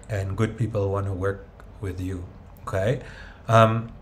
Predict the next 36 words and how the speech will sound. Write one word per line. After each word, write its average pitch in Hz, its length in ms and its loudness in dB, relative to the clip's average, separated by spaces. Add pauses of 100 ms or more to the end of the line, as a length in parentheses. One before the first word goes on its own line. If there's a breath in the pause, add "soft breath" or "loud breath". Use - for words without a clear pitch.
(280)
when 131 240 8
you're 151 160 4
scaling 143 400 2
your 127 160 6
business, 127 480 2
right, 113 240 2
as 98 160 -2
well, 123 480 4
is 113 320 0
you're 113 80 2
making 131 320 2
a 110 80 0
positive 107 640 -2
impact 98 720 -4 (320 loud breath)
for 107 80 -2
your 95 160 0
clients 110 640 0
and 107 240 0
the 104 80 -2
community, 95 640 -4 (400)
okay? 107 400 -2 (160)
And 120 240 6
your 113 160 4
team 104 400 -2
as 98 160 -6
well. 92 320 0
Jadi, 113 400 0 (400 loud breath)
um, 101 320 0
kalau 123 400 4
s-, - 240 -14
kita 131 240 2
bisnisnya 113 480 0
bisa 120 240 0
kita 110 160 0
scale 107 400 0
dengan 98 480 -2